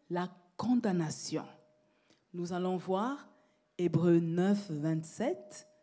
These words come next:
qui nous dit, « Et comme il est réservé aux hommes de mourir une seule fois, après quoi vient le jugement. » Nous comprenons que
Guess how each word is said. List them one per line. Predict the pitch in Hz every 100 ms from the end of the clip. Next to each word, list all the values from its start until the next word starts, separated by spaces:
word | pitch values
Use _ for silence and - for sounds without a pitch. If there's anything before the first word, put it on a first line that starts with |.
| _ _ _
qui | - 233
nous | 277 226
dit, « | 240 320 403 - _ _ _ _ _ -
Et | 302 294 -
comme | - 415 480 359 233 196 196
il | 220 220
est | 233
réservé | 208 277 233 254 240 247 233 -
aux | 180 180 165 202
hommes | 208 185 175
de | 160
mourir | 180 190 208 202 208 170 - -
une | 170
seule | 160 160 151
fois, | 147 - - 185 220 - _ _ _ _ _ _
après | 208 208 254 254
quoi | - 247 294 311 - 143
vient | 151 196 247 311 - -
le | 170 160
jugement. » | 160 - 202 202 170 156 156 - - - _ _ _ _ _ - -
Nous | 247
comprenons | - 311 403 - 311 269 269 339 - - _ _ _ _ -
que | 254 247